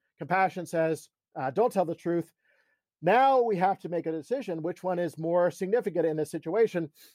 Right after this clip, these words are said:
And practical wisdom, what Aristotle would call practical wisdom or phronesis, comes into play.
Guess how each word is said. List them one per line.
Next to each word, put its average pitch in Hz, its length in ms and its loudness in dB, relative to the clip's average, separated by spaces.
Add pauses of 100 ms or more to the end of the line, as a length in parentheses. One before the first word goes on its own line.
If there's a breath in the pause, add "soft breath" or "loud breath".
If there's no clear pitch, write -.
(140)
And 180 380 4 (260)
practical 170 540 0
wisdom, 180 320 2
what 156 100 4
Aristotle 165 400 4
would 151 80 0
call 151 180 2
practical 151 480 -2
wisdom 160 340 -2
or 139 100 -6
phronesis, 175 680 0
comes 151 280 0
into 151 240 -2
play. 151 400 2